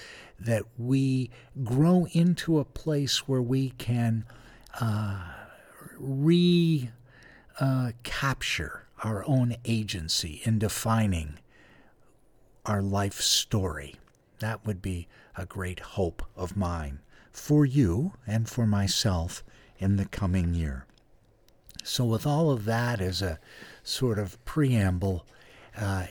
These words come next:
at this point, I would just really like to say a prayer for you for, for twenty twenty-four, the year coming up. And so let me pray. Holy Beloved One,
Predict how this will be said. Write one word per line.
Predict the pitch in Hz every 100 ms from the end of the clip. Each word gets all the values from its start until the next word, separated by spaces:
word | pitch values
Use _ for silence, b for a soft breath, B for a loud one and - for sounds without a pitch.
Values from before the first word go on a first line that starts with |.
| -
at | 117
this | 160 -
point, | - 135 131
I | 113
would | 120 143
just | - 180 - B B B B B
really | 196 214 190 160
like | 143 120
to | - 127
say | - 123 120
a | 120
prayer | - - 104 82 69 -
for | - 113
you | 90 90 71 67 -
for, | - 98 90 -
for | - 110
twenty | - - 151 139 123
twenty-four, | - 131 117 - 101 78 73
the | 104
year | 95 101
coming | 92 98 82 80
up. | 71 - - _ _ _ B B B B B B B B -
And | 113
so | - 127
let | 110 92
me | 95 -
pray. | - - - - - _ _ _ _ _ _ _ _ _ _ _ _ _ - _ b b b b b b -
Holy | 160 151 131
Beloved | 123 113 110 107 107 90
One, | 90 85 73 71